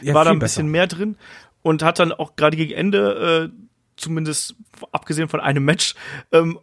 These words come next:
Speaker 2: ordentlich, äh, dann doch noch überrascht und auch die, äh, Erwartungen teils übertroffen.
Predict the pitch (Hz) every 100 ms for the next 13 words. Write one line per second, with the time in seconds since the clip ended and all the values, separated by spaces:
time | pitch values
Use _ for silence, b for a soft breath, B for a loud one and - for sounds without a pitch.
0 | - 165 160 156 - - 147 147 147 147
1 | 143 156 131 - 226 143 135 147 - 143
2 | 143 - 139 135 131 131 135 135 - 131
3 | - 139 135 120 - -